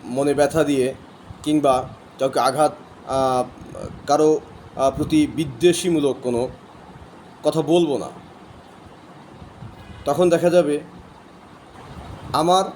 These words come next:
পাশাপাশি আপনিও যদি করেন, একটা সময় আমাদের এই সমাজে বিদ্বেষটা থাকবে না। আসলে আমার কথাগুলো আপনাদেরকে কাউকে জ্ঞান দেওয়ার জন্য না, আমি যে কথাগুলো বলতেছি,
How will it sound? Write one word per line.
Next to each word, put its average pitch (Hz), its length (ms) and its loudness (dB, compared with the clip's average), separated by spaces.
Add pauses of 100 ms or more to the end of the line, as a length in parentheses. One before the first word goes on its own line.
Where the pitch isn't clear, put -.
(520)
পাশাপাশি 156 580 0 (360)
আপনিও 175 380 4
যদি 160 220 0
করেন, 80 300 -6 (1080)
একটা 170 200 -4
সময় 160 400 0
আমাদের 147 340 2
এই 160 60 2
সমাজে 139 380 -2
বিদ্বেষটা 123 520 -8
থাকবে 82 400 -12
না। 64 80 -14 (1080)
আসলে 180 220 2
আমার 202 160 4
কথাগুলো 185 520 4 (260)
আপনাদেরকে 165 440 0
কাউকে 160 280 0
জ্ঞান 131 340 -2
দেওয়ার 131 240 2
জন্য 87 240 -8
না, 65 120 -12 (720)
আমি 143 120 2
যে 165 140 4
কথাগুলো 160 360 2
বলতেছি, 160 520 0